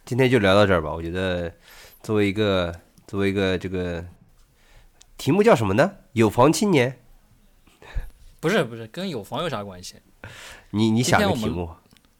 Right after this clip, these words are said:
Speaker 2: 你不是要录长一点吗？现在才五十四分钟。
Speaker 1: 不行，不行，已经够长了，我已经，我已经受不了了。
Speaker 2: 你受不了是不是？好。
Speaker 1: 是，是，是。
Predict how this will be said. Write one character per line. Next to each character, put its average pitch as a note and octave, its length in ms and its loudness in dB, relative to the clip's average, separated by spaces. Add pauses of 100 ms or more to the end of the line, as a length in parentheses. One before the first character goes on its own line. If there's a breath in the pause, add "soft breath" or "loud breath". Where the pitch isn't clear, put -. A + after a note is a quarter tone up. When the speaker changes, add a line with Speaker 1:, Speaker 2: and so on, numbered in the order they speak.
(1300)
Speaker 2:
你 C3 100 -10
不 D3+ 140 -4
是 A#3 60 -4
要 F#3 140 2
录 E3+ 200 -8
长 G#2+ 260 -10
一 C#3+ 40 -8
点 D#3 140 -4
吗？ G#2+ 80 -8
现 E3 120 -8
在 D#3 80 -4
才 - 220 -6
五 A2+ 180 -6
十 B2+ 40 -4
四 - 200 -4
分 G2+ 180 -12
钟。 F2 160 -20 (320)
Speaker 1:
不 G#2+ 100 0
行， F#2+ 160 2
不 E2+ 60 -6
行， E2+ 160 -2
已 E2+ 40 -4
经 F#2 140 -2
够 A2 100 2
长 E2 200 -4
了， D2 100 -8
我 F2+ 140 -2
已 G#2+ 60 0
经， F#2+ 200 -2
我 G2 80 -2
已 G#2 40 -2
经 G#2 100 -2
受 G#2 120 -4
不 F2 80 -4
了 C#2 140 -6
了。 - 200 -16 (1200)
Speaker 2:
你 A#2 100 -16
受 B2+ 160 -12
不 A#2+ 60 -10
了 G2+ 160 -12
是 - 100 -20
不 G2 80 -20
是？ G2 140 -20 (120)
好。 - 300 -16
Speaker 1:
是， - 160 -8
是， E2 160 -10
是。 - 180 -16